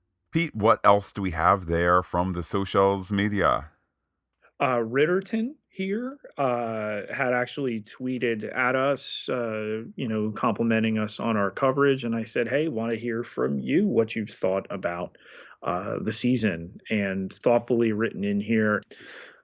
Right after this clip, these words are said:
Speaker 2: "Okay, here's my Andor thoughts, Peter. We knew Andor was someone who had a rough past from his actions early on in Rogue One." Uh, one of the best Star Wars movies made.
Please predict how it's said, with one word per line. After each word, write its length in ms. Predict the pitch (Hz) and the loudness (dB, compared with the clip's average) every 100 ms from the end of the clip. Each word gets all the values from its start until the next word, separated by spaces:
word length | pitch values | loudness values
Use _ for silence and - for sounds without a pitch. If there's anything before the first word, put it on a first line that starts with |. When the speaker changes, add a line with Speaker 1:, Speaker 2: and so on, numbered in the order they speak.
| - | 2
Speaker 2:
"Okay, 460 | 117 127 175 165 | 4 4 4 4
here's 260 | 131 151 156 | 2 0 -2
my 220 | 147 156 | -2 -2
Andor 500 | 151 165 180 180 185 | -2 -2 0 0 -2
thoughts, 500 | 165 185 180 151 - | -2 -2 0 -2 -6
Peter. 520 | - 156 151 147 147 - _ _ _ | -6 -2 2 2 0 -6 _ _ _
We 300 | 123 151 208 | -4 2 6
knew 420 | 202 175 156 170 165 _ - | 6 4 2 0 -6 _ -6
Andor 600 | 139 131 120 120 120 120 | -2 -2 0 0 0 -2
was 280 | 110 117 104 | -2 -2 -2
someone 540 | - 127 117 113 113 | -2 -2 0 0 0
who 180 | 107 113 | -2 -4
had 200 | 101 92 | -2 -4
a 40 | |
rough 300 | 85 87 101 | -2 -4 -4
past 420 | - 104 101 110 - | -2 0 0 -2 -6
from 220 | - - | -10 -10
his 120 | - - | -12 -8
actions 680 | - 101 - 135 131 - - _ - | -6 -4 -2 0 0 -2 -8 _ -2
early 280 | 107 120 147 | 2 4 4
on 200 | 143 170 | 4 4
in 120 | 170 | 2
Rogue 300 | 113 104 131 | 2 0 -2
One." 320 | 95 92 101 - _ - - - - _ | -4 -4 -6 -8 _ -20 -20 -20 -20 _
Uh, 380 | - 104 104 113 | -4 -4 -6 -6
one 440 | - 95 107 117 139 | -8 0 2 4 2
of 360 | - 117 113 107 | 0 2 0 -2
the 200 | 98 101 | -6 -4
best 560 | - 101 104 - - - | 0 0 0 -4 -10 -12
Star 480 | - - 107 107 | -10 -6 -4 -4
Wars 320 | 107 117 113 104 | -4 -2 -4 -4
movies 400 | 92 87 92 - | -4 -4 -8 -8
made. 420 | 80 - - | -8 -6 -6